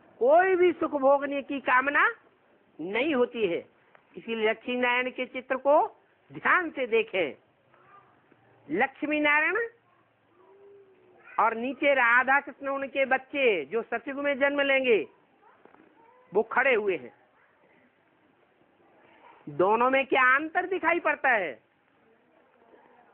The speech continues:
राधा कृष्ण एक दूसरे को देख रहे हैं, उनका अव्यभिचारी प्यार है दृष्टि का, नयनों का,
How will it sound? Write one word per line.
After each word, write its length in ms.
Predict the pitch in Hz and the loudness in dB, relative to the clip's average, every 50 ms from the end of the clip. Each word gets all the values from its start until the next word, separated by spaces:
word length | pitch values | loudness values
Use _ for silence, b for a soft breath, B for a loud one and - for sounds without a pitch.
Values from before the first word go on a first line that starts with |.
| _ _ _ _ _ 151 | _ _ _ _ _ -8
राधा 600 | 160 196 202 220 226 240 262 262 262 285 302 302 | -4 -2 -2 0 0 0 -2 -2 -2 -2 -2 -2
कृष्ण 320 | - 320 311 320 311 320 | -4 -8 -10 -8 -10 -6
एक 380 | 320 320 320 320 330 339 - 320 | -2 -2 0 0 0 -2 -2 -6
दूसरे 520 | 269 339 320 311 - - 330 339 330 330 | -6 -6 -6 -6 -6 -6 -2 -2 -2 0
को 180 | 330 339 330 339 | 0 0 -2 0
देख 460 | 311 320 311 320 349 381 - - - | 2 2 4 4 4 4 0 0 2
रहे 400 | 330 311 302 294 294 285 269 247 | 4 4 4 4 4 4 2 2
हैं, 360 | 220 240 226 196 170 143 117 - _ _ _ _ _ _ _ _ _ _ _ _ _ _ _ _ - - _ _ _ _ _ _ _ | 2 0 0 0 -2 -4 -8 -12 _ _ _ _ _ _ _ _ _ _ _ _ _ _ _ _ -20 -20 _ _ _ _ _ _ _
उनका 520 | 170 202 233 226 254 254 247 - - 226 269 | -4 -4 -2 0 0 0 0 0 -2 -2 -2
अव्यभिचारी 680 | 294 311 302 294 302 302 - 311 277 277 285 302 285 | -2 -4 -4 -4 -4 -2 -2 0 0 0 -2 -4 -8
प्यार 320 | 226 330 277 269 262 269 262 | -6 -2 0 0 0 0 0
है 200 | 254 269 262 233 | -2 -4 -6 -6
दृष्टि 400 | 233 262 240 _ - 254 240 190 | -8 -10 -10 _ -14 -14 -10 -4
का, 240 | 220 202 170 123 - _ _ _ _ _ _ _ _ _ _ _ _ _ _ _ _ _ _ _ _ 151 | -2 -2 -2 -2 -4 _ _ _ _ _ _ _ _ _ _ _ _ _ _ _ _ _ _ _ _ -8
नयनों 500 | 170 202 214 233 254 277 294 285 277 269 | -6 -4 -2 -2 -2 -2 0 0 0 0
का, 360 | - - 226 190 160 135 - | 0 0 0 0 0 -2 -6